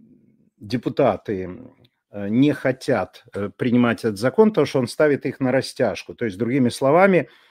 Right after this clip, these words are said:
с одной стороны, они получаются полными кретинами, потому что они сначала приняли этот закон,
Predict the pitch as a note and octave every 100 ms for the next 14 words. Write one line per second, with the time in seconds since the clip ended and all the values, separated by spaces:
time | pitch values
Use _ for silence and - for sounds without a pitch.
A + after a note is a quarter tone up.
0 | _ _ - C#3 C#3+ D#3 - B2+ B2+ B2+
1 | B2 B2+ C#3 A#2+ C#3 - A2 C#3+ C3 A#2
2 | A#2+ A#2+ C#3 C3+ A3 A#3 C#3+ A2 - A#2+
3 | B2+ - B2 B2 - B2+ - C#3 A#2 A2
4 | G2 _ _ _ _ _ D3 D3+ C3 C3
5 | D#3 E3 E3+ E3+ F3 C3 F3 F3 G3+ G#3
6 | G#3